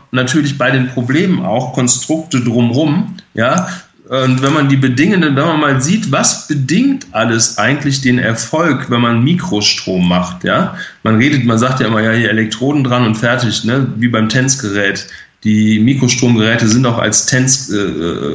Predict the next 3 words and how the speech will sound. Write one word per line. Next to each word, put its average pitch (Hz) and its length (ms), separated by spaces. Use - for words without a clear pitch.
registriert, 104 720
ja? 113 280
Ähm, 117 480